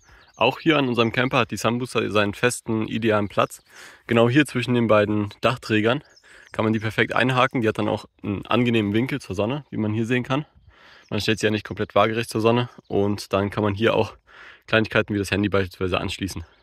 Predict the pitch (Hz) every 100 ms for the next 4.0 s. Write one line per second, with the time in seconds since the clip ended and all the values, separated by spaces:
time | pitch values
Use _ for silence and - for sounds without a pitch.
0 | _ _ _ _ _ - _ 110 120 -
1 | 131 120 123 113 123 127 113 95 90 107
2 | - - 95 113 127 117 113 101 120 113
3 | 107 110 113 104 95 113 131 123 131 127